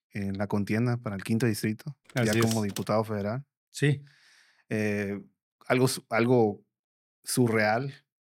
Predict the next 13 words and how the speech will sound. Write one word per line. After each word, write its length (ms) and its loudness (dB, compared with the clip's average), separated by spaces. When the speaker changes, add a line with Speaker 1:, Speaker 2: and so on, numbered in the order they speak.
Speaker 1:
para 180 -2
mí 280 -4
verlo 880 0
como, 540 -6
pues, 120 -8
lo 100 -2
que 160 -2
era 220 2
antes, 340 -6
usted, 440 -6
eh, 260 -10
está-, 320 -6
están-, 320 -4